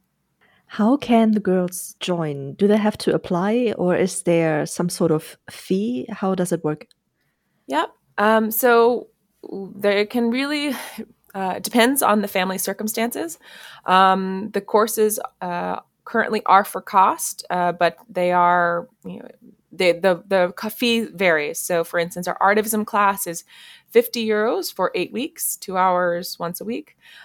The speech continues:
Speaker 2: Um, our skateboarding is the most expensive, which is a hundred fifty, but f-, c-, if you really break it down, it's, it's still, um, reasonable for what you get. You know, it's, again, two hours. We provide all the gear, we provide all the snacks,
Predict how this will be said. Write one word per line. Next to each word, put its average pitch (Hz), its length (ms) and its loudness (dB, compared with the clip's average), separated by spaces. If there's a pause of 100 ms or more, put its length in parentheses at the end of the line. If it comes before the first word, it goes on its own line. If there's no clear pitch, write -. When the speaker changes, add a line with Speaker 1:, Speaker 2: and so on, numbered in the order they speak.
(160)
Speaker 2:
Um, 175 400 4
our 170 100 0
skateboarding 196 580 -6
is 175 120 -8
the 175 80 -8
most 190 240 -4
expensive, 220 480 -8
which 180 180 -10
is 165 140 -10
a 180 40 -8
hundred 175 300 -8
fifty, 254 400 -8
but 185 300 -4 (320)
f-, - 240 -20
c-, 175 320 -6 (100)
if - 100 -16
you 170 120 -10
really 160 160 0
break 160 240 -6
it 160 80 -8
down, 165 200 0
it's, - 300 -8
it's - 220 -12 (340)
still, 220 640 2
um, 170 540 -10 (420)
reasonable 247 360 0
for - 80 -12
what 208 140 -4
you 175 80 -8
get. 202 280 0
You 175 80 -8
know, 165 120 -6
it's, 170 180 -8
again, 175 300 -6
two 185 160 -6
hours. 165 360 2
We 175 80 -8
provide 160 400 -4
all 147 60 -6
the 156 80 -10
gear, 214 300 2
we 196 100 0
provide 151 320 -6
all 151 80 -4
the - 80 -20
snacks, 190 640 0